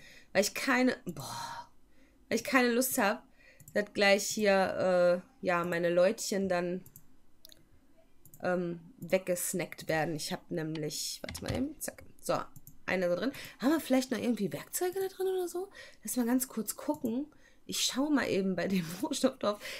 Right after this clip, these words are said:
Sorry, ich, äh, zeig dich sofort, Mick. Ähm, ich war ja super begeistert jetzt gerade.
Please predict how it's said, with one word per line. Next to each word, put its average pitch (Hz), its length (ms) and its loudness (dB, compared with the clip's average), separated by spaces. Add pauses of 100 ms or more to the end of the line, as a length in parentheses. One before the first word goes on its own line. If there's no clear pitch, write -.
Sorry, 359 400 10
ich, 339 300 2
äh, - 180 0
zeig 359 300 2
dich 415 180 4
sofort, 285 560 2
Mick. 277 320 6 (440)
Ähm, 247 300 4
ich 247 160 -4
war 294 80 4
ja 302 140 4
super 285 180 -2
begeistert 262 380 -2
jetzt - 140 -10
gerade. 208 240 0